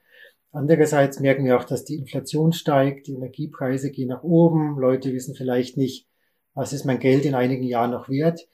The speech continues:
Wer jetzt also viel gespart hat, wer viel Eigenkapital hat, wer sein Geld in Sicherheit bringen muss, wer fürs Alter vorsorgt,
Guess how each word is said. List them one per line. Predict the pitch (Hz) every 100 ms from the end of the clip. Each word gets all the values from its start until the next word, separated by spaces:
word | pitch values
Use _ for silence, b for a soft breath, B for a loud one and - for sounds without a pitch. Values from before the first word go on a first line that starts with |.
| _ -
Wer | 139
jetzt | 135
also | 131 127
viel | 120 - 208 180
gespart | 175 - 139 135 131
hat, | 120
wer | 123
viel | - 160
Eigenkapital | 156 143 147 127 120 - 123 120 117
hat, | 120 -
wer | 131
sein | 139
Geld | 127 139 139
in |
Sicherheit | 131 165 165 123 123 -
bringen | 123 117
muss, | 117 117 - 143
wer | 143
fürs | - 147 -
Alter | 139 143 -
vorsorgt, | - 131 139 123 -